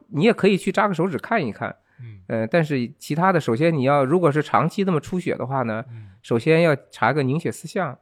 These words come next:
Speaker 1: 看看我们的凝血机制是不是有问题，然后把血小板呢，
Speaker 2: 嗯。
Speaker 1: 血常规里面的血小板呢，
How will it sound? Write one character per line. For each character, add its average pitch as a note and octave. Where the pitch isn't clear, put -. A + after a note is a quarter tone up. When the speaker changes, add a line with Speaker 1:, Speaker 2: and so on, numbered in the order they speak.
Speaker 1:
看 D#3+
看 D#3
我 B2+
们 B2
的 A#2+
凝 C3+
血 A#2
机 -
制 G3
是 C#3
不 B2
是 B2
有 G#2+
问 A2
题， A2
然 G#2+
后 D3+
把 A#2
血 -
小 D#3+
板 A2+
呢， A#2
Speaker 2:
嗯。 C3+
Speaker 1:
血 -
常 C3
规 E3
里 D3+
面 B2
的 C3
血 C3
小 D#3
板 A#2+
呢， A2